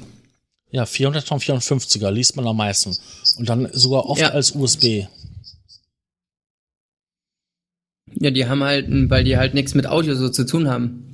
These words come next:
Speaker 1: Genau.
Speaker 2: Deswegen U S B ist für die am einfachsten.
Speaker 1: Ja.
Speaker 2: Weil meins läuft ja über X L R.
Speaker 1: Ja, das wäre auch das, was ich mir holen würde, weil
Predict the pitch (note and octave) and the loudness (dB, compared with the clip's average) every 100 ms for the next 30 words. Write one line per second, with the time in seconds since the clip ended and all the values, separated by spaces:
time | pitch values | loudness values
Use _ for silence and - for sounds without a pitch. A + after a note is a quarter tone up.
0 | - B2+ A2+ G2+ B2 B2 C3 C3+ C#3 C3+ | -4 0 2 2 2 2 0 0 -2 0
1 | C#3+ C#3+ D#3 D3+ C#3+ C#3 C#3+ C3 B2+ C3 | 0 2 0 2 0 0 0 0 0 0
2 | B2 - - - - - - _ _ _ | 0 -2 -18 -20 -20 -20 -20 _ _ _
3 | _ _ _ - - - _ _ _ _ | _ _ _ -12 -12 -14 _ _ _ _
4 | _ _ - - _ - B2+ C3 C3 D3+ | _ _ -6 -6 _ -2 2 0 2 2
5 | D3 C#3+ C#3+ - - D3 - C3+ B2+ - | 4 4 2 0 2 2 2 0 -2 -10
6 | - - - - - _ _ B2+ A#2 A2 | -20 -20 -20 -20 -20 _ _ 0 0 0
7 | A#2 C3 A#2+ C3 - A#2+ A#2+ - A#2+ G2+ | -2 0 0 -2 -4 -2 -2 0 0 0
8 | G2 F#2+ F#2+ F#2 G2 F2 | -2 -2 -2 0 2 0